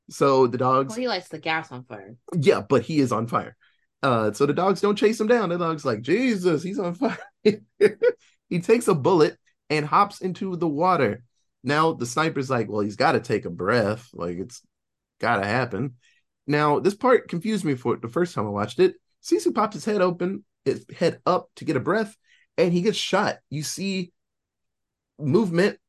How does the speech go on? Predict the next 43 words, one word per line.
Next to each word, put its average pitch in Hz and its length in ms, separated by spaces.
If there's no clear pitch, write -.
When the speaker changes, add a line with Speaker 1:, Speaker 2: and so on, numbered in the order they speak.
Speaker 1:
and 135 360
blood 165 380
as 131 160
he 139 60
goes 147 160
back 147 160
down. 156 360
The 143 260
sniper 180 340
bullet 165 320
just 131 300
wings 120 400
him. 82 240
Speaker 2:
It 208 140
Speaker 1:
Uh, 113 80
Speaker 2:
grazes 180 400
his, 170 240
Speaker 1:
he's 202 240
a 131 60
Speaker 2:
his 113 100
Speaker 1:
very 190 280
Speaker 2:
head. 156 280
Speaker 1:
lucky 120 540
man, 85 340
but 220 200
he's 180 340
down 110 380
in 143 80
the 147 80
water. 139 480
He 156 120
can - 180
only 147 260
breathe 107 280
so 76 180
long. 101 440
He's 269 140
probably 190 500
dead. 339 260
We 156 120
see 285 180
blood. 208 480
So 247 340